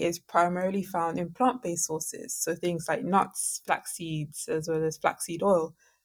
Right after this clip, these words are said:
but it's actually understood that this is probably the least important of the omega-threes. Taking omega-three fish oil supplements have shown mixed results regarding its potential influence on our health. Some scientists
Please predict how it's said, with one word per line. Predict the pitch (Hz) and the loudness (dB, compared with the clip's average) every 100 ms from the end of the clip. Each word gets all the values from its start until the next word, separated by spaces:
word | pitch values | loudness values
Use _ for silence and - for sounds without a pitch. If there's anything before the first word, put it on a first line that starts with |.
| _ | _
but | - - | -2 -2
it's | - | 2
actually | 254 269 277 | 2 4 4
understood | 269 220 - 202 | 4 2 0 2
that | 170 - | 2 0
this | 220 | -2
is | - | -6
probably | - 247 233 220 | 2 2 4 0
the | 208 180 | 0 0
least | 165 190 208 - - | 2 2 2 0 -6
important | 165 160 180 180 - 139 | -8 -8 -8 -6 -6 -6
of | 160 - | -8 -8
the | 156 | -6
omega-threes. | 151 156 151 151 - 160 151 - - _ _ _ _ _ _ | -4 -2 -4 -6 -6 -4 -4 -8 -18 _ _ _ _ _ _
Taking | - 277 277 359 330 | 2 4 4 2 4
omega-three | 220 220 214 202 208 190 | 6 6 4 0 -2 -2
fish | - 220 - | 0 0 2
oil | 190 190 | 0 -2
supplements | - 202 - 175 165 - | -2 -4 -2 0 0 -4
have | - | -4
shown | - - 180 170 175 | 2 6 6 6 4
mixed | 208 208 | 4 2
results | 170 151 160 - - | 0 4 4 4 -2
regarding | - 165 160 160 | 0 2 2 0
its | 160 | -2
potential | - - - 175 - 165 | -6 -8 -6 -4 -4 -4
influence | 160 151 156 139 | -4 -4 -4 -4
on | 156 | -2
our | 151 143 | 0 2
health. | 185 160 - _ _ _ _ _ _ - | 4 4 2 _ _ _ _ _ _ -2
Some | - 262 | 4 4
scientists | 262 277 262 240 214 | 8 8 10 6 2